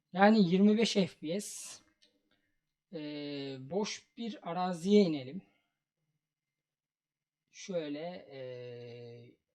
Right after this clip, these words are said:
şöyle, hadi şunun uydusunda güneş gören şöyle bir yere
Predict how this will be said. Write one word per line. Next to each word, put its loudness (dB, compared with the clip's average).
şöyle, -14
hadi -18
şunun -8
uydusunda -2
güneş 2
gören -6
şöyle -14
bir -6
yere -2